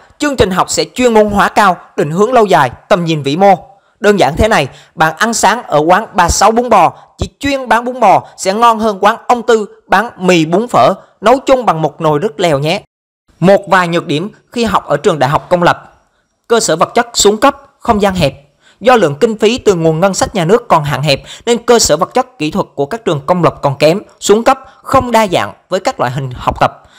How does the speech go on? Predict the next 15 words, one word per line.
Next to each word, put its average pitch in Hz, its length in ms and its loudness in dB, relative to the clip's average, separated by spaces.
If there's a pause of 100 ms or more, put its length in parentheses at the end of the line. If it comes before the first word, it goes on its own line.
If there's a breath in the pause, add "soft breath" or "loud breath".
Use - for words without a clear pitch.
(260 soft breath)
Không 196 200 0
gian 190 120 2
nhỏ 127 140 2
hẹp, 185 240 -2 (180 soft breath)
giảm 151 180 2
sức - 180 -6
sáng 208 180 -4
tạo - 160 0
của 127 200 -2
học 139 180 -2
sinh 165 140 -4
sinh 160 140 -2
viên. 156 180 2 (340 soft breath)
Cái 190 120 0
này 180 240 0